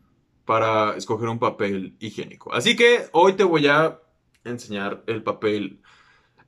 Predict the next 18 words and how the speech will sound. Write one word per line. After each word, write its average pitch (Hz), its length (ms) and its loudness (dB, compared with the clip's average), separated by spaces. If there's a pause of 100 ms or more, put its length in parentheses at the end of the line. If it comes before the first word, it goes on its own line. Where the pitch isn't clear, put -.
(100)
el 262 380 6
papel 160 680 4
Regio 156 680 6
Higiénico 156 520 2
Luxury 139 640 2
Almond 127 440 2
Touch, 151 520 6
obviamente 139 580 0
con 143 480 4 (200)
aroma 110 640 0
a 185 160 4
almendras 110 720 -2
para 101 460 0
que 71 420 -10 (380)
tu - 520 -12
trasero 156 720 2 (360)
huela 107 580 2
a 98 580 -4